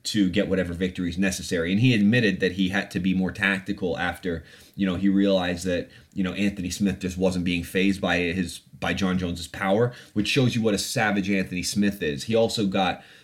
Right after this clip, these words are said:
um, what was it, kicked in the face or kn-, kneed in the face or something.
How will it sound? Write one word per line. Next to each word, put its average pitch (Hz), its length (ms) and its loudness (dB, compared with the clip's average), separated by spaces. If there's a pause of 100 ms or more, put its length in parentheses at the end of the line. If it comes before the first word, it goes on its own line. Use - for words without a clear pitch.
(140)
um, 82 600 -2 (1700)
what 107 160 -2
was 131 180 2
it, - 120 -4
kicked - 280 -4
in 151 120 0
the 139 40 0
face 135 640 -2
or 101 180 0
kn-, 98 300 0 (140)
kneed 120 340 2
in 139 80 2
the 139 80 0
face 139 380 -2
or 101 40 -4
something. 131 540 -2